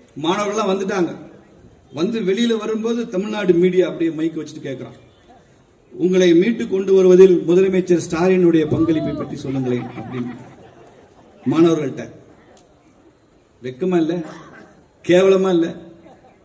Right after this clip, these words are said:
ஊர்ல எவன் பிள்ளை பார்த்தாலும் நீ போய் இனிஷியல் போட்டுக்கியா, உன் இனிஷியல்? என் பிள்ளைக்கு நான் தானே இனிஷியல் போடுவேன், நீ போய் இனிஷியல் போட்டா என்ன அர்த்தம்?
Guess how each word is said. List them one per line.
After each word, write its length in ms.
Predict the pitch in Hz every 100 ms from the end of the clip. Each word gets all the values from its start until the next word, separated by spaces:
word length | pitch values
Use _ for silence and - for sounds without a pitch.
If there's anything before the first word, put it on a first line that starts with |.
| -
ஊர்ல 240 | 170 208 170
எவன் 260 | 175 202
பிள்ளை 200 | 185 202
பார்த்தாலும் 380 | 185 190 196 180
நீ 60 | 180
போய் 200 | 180 175
இனிஷியல் 280 | 175 180 143
போட்டுக்கியா, 280 | 131 131
உன் 220 | 127 127 131
இனிஷியல்? 300 | 127 131 117 - - 605 571 523 453 - - - - - - - - - - - - -
என் 200 | 147 185
பிள்ளைக்கு 280 | 190 220 196
நான் 200 | 170 190
தானே 140 | 190
இனிஷியல் 300 | 175 165 147 135
போடுவேன், 320 | 127 131 - - - _ - - _ _ _ 151
நீ 100 | 196
போய் 240 | 208 208
இனிஷியல் 280 | 190 202 175
போட்டா 180 | 175 170
என்ன 180 | 160 151
அர்த்தம்? 300 | - -